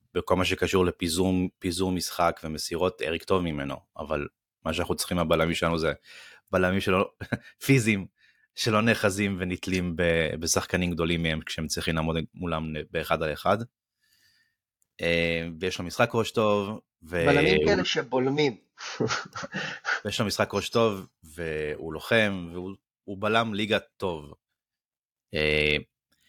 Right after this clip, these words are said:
Speaker 1: להגיד לך שאני רוצה אותו בהרכב של, אה, רבע גמר ליגת האלופות? פחות. אה,
Speaker 2: ברור.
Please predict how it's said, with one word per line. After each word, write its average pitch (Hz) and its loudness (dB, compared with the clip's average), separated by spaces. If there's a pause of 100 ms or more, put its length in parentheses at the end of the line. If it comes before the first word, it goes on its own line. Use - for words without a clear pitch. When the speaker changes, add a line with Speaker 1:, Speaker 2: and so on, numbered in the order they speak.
(320)
Speaker 1:
להגיד 90 -2
לך 107 0
שאני 98 -2
רוצה 92 0
אותו 101 0
בהרכב 92 0
של, 87 -2
אה, 80 0
רבע 90 0
גמר 87 -2
ליגת 87 -2
האלופות? 85 -2 (440)
פחות. - -4 (880)
אה, 73 2
Speaker 2:
ברור. 87 2